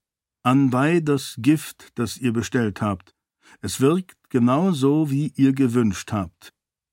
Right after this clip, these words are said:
Die Flüssigkeit muss eingenommen werden, und beim Opfer werden sich erst etwa acht Stunden später erste Symptome zeigen.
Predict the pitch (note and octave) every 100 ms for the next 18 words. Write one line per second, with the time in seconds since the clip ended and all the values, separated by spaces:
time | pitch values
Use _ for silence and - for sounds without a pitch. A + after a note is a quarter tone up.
0 | _ _ _ _ _ - A#2+ C#3 F3+ -
1 | G3+ - D#3+ E3 - D3+ C#3 - C#3 D#3
2 | D3 D3 D3 C#3+ C3+ C#3+ D#3 D3+ - B2
3 | A#2 A#2 A2+ - D3 - D#3 C3 B2+ B2
4 | B2 A#2 - B2+ B2+ - B2+ - A#2+ D3+
5 | - - - C#3+ C3+ A#2 G2+ B2+ C3+ C#3
6 | D3 C3+ B2 C3 - - B2 A#2+ A#2 -
7 | B2+ A2+ F#2+ - A2 G2 F2